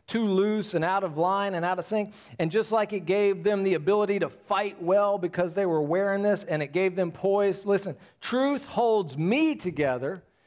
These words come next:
and readies me for battle. So every single day as you enter into life, as you enter into the world,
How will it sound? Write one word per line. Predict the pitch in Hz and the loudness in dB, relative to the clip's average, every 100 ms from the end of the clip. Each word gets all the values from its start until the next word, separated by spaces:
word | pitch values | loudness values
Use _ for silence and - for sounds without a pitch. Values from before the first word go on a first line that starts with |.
| _ | _
and | 180 175 | -4 0
readies | 202 202 202 151 | 2 0 -4 -4
me | 208 277 | -2 -2
for | 262 185 | -2 -2
battle. | 143 127 101 82 - _ _ _ _ _ _ _ _ _ _ _ _ _ _ _ _ _ _ _ _ _ - | -2 -4 -8 -16 -20 _ _ _ _ _ _ _ _ _ _ _ _ _ _ _ _ _ _ _ _ _ -10
So | 165 | -6
every | - 208 220 | -4 -4 -4
single | 208 - 208 185 | -6 -4 -4 -4
day | 151 151 214 175 131 | -4 0 2 2 0
as | 123 160 | -4 -6
you | 185 | -4
enter | 180 170 175 | -2 0 0
into | 180 - 175 139 - _ _ _ - _ _ _ _ _ _ | 0 -2 -2 -4 -10 _ _ _ -20 _ _ _ _ _ _
life, | 123 175 226 151 131 | -6 -4 -6 -8 -10
as | 113 | -6
you | 160 | -2
enter | 175 175 | 0 0
into | 175 170 | 0 -2
the | 139 | -2
world, | 135 175 214 143 | 0 0 2 0